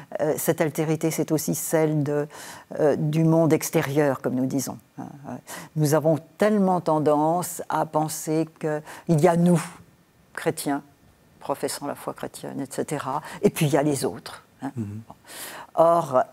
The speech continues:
Speaker 1: euh, là encore, à bien lire les Écritures, hein, on s'aperçoit que les choses ne se passent pas comme ça. Euh,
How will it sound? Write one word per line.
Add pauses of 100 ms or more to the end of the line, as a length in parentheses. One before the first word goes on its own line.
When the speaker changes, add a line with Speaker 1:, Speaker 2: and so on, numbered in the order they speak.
Speaker 1:
euh,
là
encore,
à
bien
lire
les
Écritures, (520)
hein, (160)
on
s'aperçoit (120)
que (680)
les
choses
ne
se
passent
pas
comme
ça. (1080)
Euh,